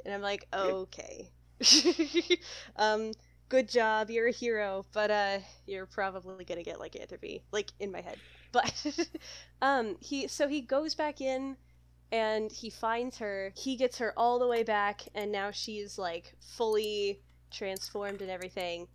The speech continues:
Um, they have to, like, hold her down and do this, like, concoction of, like, a couple of rounds of lay on hands and a couple other things,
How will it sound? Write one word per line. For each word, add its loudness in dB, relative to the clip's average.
Um, -2
they 2
have -4
to, 0
like, -2
hold -2
her -6
down -2
and -4
do -2
this, -8
like, -6
concoction -6
of, -6
like, -6
a -4
couple -2
of -8
rounds 0
of -6
lay 2
on -2
hands -6
and -6
a -8
couple -6
other -4
things, -8